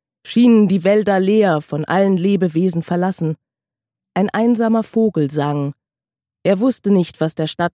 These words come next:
bevorstand. Fanny sitzt in der Badewanne,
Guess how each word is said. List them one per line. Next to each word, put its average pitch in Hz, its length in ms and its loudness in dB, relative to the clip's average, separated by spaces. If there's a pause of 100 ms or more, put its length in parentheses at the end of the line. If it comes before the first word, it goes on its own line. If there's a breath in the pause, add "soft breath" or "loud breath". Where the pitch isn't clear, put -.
bevorstand. 160 840 -6 (2000)
Fanny 262 380 0
sitzt - 320 -6
in 226 100 0
der 220 120 -2
Badewanne, 185 880 0